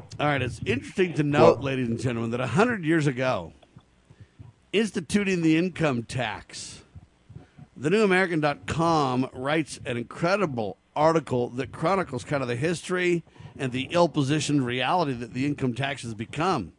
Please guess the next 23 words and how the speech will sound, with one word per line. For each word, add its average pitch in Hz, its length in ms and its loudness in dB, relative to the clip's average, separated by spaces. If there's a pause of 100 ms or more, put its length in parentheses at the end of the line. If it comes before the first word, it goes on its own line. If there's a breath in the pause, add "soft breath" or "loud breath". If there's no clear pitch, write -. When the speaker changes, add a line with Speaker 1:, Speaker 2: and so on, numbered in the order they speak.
(120)
Speaker 1:
Eldon. 113 340 -6 (1800)
Speaker 2:
Yeah, 151 240 6
basically, 165 1080 6 (360 loud breath)
for 139 220 8
much 151 420 6
of 156 140 6
the 127 80 6
history 131 400 6
of 113 40 6
the 113 80 6
United 113 440 6
States, 95 340 6 (1000 loud breath)
uh, 104 260 6
with 117 140 6
the 139 60 6
exception 127 440 4
of 127 120 6
the 123 120 2
Civil 139 300 6
War, 107 340 6 (320)
we 117 160 6
had 117 320 4
no 143 600 8